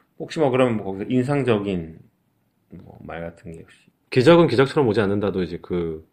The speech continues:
Speaker 2: 쿼트 중에 하나였던
Speaker 1: 어.
Speaker 2: 것 같고, 이제 김대중 대통-, 김대중 대통령의 삶이라는 게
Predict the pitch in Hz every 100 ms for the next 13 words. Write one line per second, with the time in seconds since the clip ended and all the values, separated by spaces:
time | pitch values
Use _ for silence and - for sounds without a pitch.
0 | _ - 143 143 120 101 90 87 - 131
1 | 131 120 113 87 82 95 90 78 - -
2 | 98 80 _ - - - - _ _ _
3 | 147 147 139 175 190 190 180 180 185 180
4 | 175 175 170 143 147 170 180 175 175 165
5 | 147 190 196 180 147 123 117 127 123 95